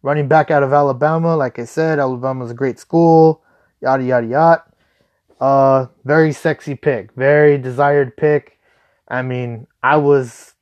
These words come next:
I jumped for joy when we got him, 'cause I didn't know if we were gonna pick up, uh,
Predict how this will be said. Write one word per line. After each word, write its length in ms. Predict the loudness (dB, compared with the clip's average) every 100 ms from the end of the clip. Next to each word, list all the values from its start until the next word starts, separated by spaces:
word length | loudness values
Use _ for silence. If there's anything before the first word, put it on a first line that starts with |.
| _
I 140 | -6 -6
jumped 320 | -4 -8 -8
for 160 | -12 -8
joy 420 | -2 0 4 2
when 220 | 2 -2
we 140 | -4
got 320 | -2 0 0 0
him, 220 | -6 -10 _ _ _ _ _ _
'cause 280 | -8 -6 -2
I 100 | -2
didn't 220 | 0 -2
know 220 | 0 0
if 120 | -2
we 80 | -2
were 160 | -2 -2
gonna 180 | -4 -6
pick 320 | -2 -2 0
up, 240 | -2 0
uh, 500 | 0 2 2 0 -4